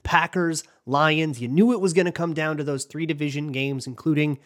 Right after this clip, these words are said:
you know, two against the division favorite who ended up winning the division.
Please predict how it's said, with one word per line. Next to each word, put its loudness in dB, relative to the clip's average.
you 2
know, 4
two 6
against 4
the 0
division -2
favorite 0
who -8
ended 2
up 2
winning 0
the 0
division. -4